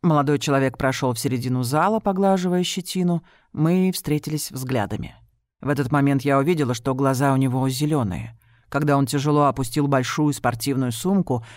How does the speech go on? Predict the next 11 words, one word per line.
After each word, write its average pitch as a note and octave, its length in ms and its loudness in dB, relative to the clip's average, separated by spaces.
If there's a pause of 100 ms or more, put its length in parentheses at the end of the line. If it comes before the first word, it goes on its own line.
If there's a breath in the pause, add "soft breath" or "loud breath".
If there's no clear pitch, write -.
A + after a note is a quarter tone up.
которую C#3+ 440 0
держал C#3+ 360 0
в B2 60 -4
руке, C3+ 400 -2 (280 loud breath)
все G#3 220 0
взгляды E3+ 540 0
сосредоточились D3 960 -4
на D3 120 0
нем. B2 360 0 (320 soft breath)
И C3+ 100 -4
вот F#3+ 320 -6